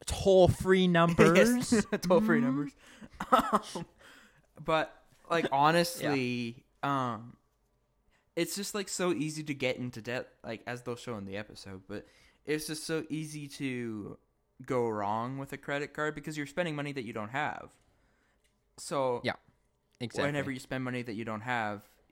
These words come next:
Speaker 2: you gotta figure out some way to get that money at some point. So, yeah, I only have a debit card too,
Speaker 1: Yeah.
Speaker 2: and I only got that, like, two months ago. So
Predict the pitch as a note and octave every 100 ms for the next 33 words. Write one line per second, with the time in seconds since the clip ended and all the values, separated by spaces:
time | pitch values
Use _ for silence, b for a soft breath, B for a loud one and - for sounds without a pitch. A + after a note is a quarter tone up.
0 | _ - B2+ A#2+ - B2+ A#2 A2+ - -
1 | - B2 A2+ A2 G#2 G#2 C3+ C3+ G2+ -
2 | A#2 A2 A2 - _ _ _ _ _ _
3 | A#2+ B2 - A2 G2 A#2 G2 F#2 - -
4 | G2+ G#2 _ b b b b b - A2+
5 | A2+ D#3+ G3 F#3 D#3 D3+ C#3+ C3+ C3 A#2
6 | G#3 D3+ G#2+ A#2 A#2 A#2 G2 G#2+ G2 G#2
7 | - E2+ - G#2 G2+ F#2+ - A2+ A2 A#2+
8 | - - A2+